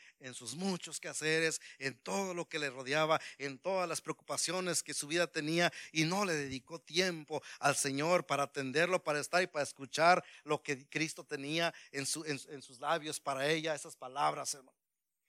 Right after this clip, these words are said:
Tener ese tiempo de comunión con Él. Pero sabe, hermano, que la, lo triste de todo esto es que hoy en día la iglesia seguimos de la misma manera. Cristo aún sigue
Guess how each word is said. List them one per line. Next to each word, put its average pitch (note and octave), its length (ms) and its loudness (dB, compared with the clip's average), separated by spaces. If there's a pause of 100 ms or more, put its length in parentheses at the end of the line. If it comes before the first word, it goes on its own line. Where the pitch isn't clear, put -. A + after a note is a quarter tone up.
(120)
Tener D#3 200 -4
ese D#3+ 180 0
tiempo D#3+ 500 0
de C3+ 80 -10
comunión C#3 460 -8
con C3+ 180 -12
Él. C3+ 100 -20 (1800)
Pero B2+ 140 0
sabe, E3+ 140 6
hermano, D#3+ 300 2
que D3 120 0
la, C3 160 2 (1200)
lo C3 120 -6
triste E3 280 0
de - 80 -18
todo E3 100 6
esto E3 160 2
es D#3+ 140 0
que D3 200 2 (200)
hoy F3 180 4
en D3 140 0
día D3+ 340 -2 (280)
la C#3+ 120 2
iglesia D3 300 0
seguimos C#3+ 400 -4
de C#3+ 80 -8
la C#3 80 0
misma D#3 260 0
manera. D3+ 500 -4 (1700)
Cristo F#3 640 6
aún E3 360 6
sigue E3+ 520 4